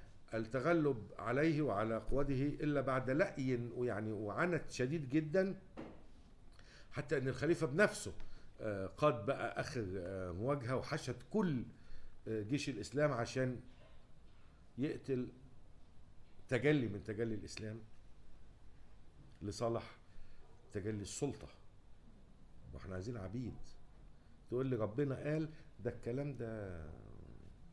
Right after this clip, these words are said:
زي معاوية كده لما قال له: "يا ابن عمي هي الدنيا، فإما أن تأكل معنا أو تتركنا"، ما ت-، يعني ما تفلقنيش،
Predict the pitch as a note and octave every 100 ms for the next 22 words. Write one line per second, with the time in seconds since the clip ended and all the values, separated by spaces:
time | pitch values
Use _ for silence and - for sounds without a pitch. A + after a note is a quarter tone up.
0 | - - - - - - - - - -
1 | - - G#2+ G2 B2 A#2 A2 A2 G2+ G#2+
2 | A2+ A#2 A2+ A#2 A#2+ C#3+ A2+ A2+ G#2 F#2
3 | A#2 G2+ E2+ D#2 A#2+ B2 B2 A2+ E3 D#3
4 | D3 D3+ F#3+ D#3 A#2 - G#2 G#2+ - -
5 | G2+ G#2 - - G2 A#2 A#2 G2+ B2+ -
6 | C#3+ C3+ - - -